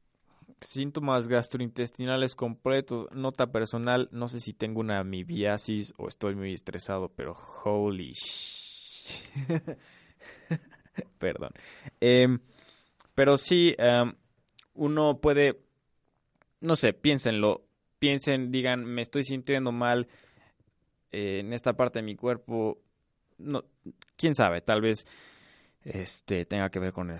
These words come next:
el estrés. Entonces acudan al médico y, am, pero algo que siempre tienen que to-, tener en consideración es que tal vez tienen que tomar medidas, un poco de planificación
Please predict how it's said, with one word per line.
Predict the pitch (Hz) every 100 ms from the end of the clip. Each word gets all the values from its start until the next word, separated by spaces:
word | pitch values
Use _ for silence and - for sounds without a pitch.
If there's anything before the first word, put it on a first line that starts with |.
| -
el | - 95
estrés. | 85 - 92
Entonces | 92 101 101
acudan | 87 139 147 151
al | 147
médico | 151 151 147 143 143 143 143 139 131 -
y, | 117 113 110 107 104
am, | 104 101 104 - _ _ _ _ _ -
pero | 120 117
algo | 123 131 131
que | 107
siempre | - 131 127 123
tienen | - 127 123 120
que | 110 98 92 92 _ _
to-, | 107 101
tener | - 107 113
en | 113
consideración | 107 - 104 92 95 127 123
es | 110
que | -
tal | - 101 98 95
vez | 95 147 - - - _ _ _ _ _ _ _ _ _
tienen | - 104 95 95 95 90
que | - 85 76 76 62 _ _ _ _ -
tomar | 98 98 101
medidas, | 101 95 95 113 151 147 - - - -
un | 95
poco | 98 98 - 95
de | 92 90 - _ _ _
planificación | 107 95 90 90 - - - - 107 127 147